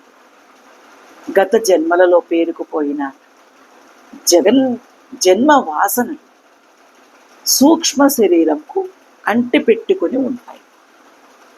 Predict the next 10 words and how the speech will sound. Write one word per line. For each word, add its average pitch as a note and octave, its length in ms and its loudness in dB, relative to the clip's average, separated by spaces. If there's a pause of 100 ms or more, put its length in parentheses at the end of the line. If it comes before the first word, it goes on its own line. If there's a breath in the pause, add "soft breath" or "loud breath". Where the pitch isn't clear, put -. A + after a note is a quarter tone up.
(540)
ఇది G#3 340 0 (240)
ప్రాణాయామం F3 640 0
ద్వారా, D#3+ 460 -4 (1200)
ఇవి D4+ 440 2 (500)
ప్రాణాయామం F#3+ 680 0
ద్వారా D4 400 -8 (680)
శుద్ధి G#3+ 400 2
అవుతాయి. - 400 -6 (2000)
ఇక D#3+ 220 -2 (960)
ప్రాణాయామంలో C#4 880 -2